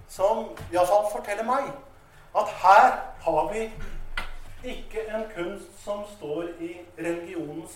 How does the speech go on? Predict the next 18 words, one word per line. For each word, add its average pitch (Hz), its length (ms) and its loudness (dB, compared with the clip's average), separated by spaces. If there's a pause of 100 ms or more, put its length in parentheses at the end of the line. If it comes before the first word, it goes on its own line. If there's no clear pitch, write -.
tjeneste 156 540 -10 (380)
lenger, 185 340 -6 (540)
men 165 360 0 (400)
vi 165 240 -6
har 151 300 -4
faktisk 160 640 -6 (400)
en, 160 580 0
en 147 1500 -4 (380)
religion 160 800 -8 (560)
og 143 140 -2
et - 180 -8
arsenal 156 800 0
av 151 200 -2
religiøse 139 580 -10
motiver 139 540 -12 (380)
som 143 200 -6
står 113 400 -12
i - 100 -18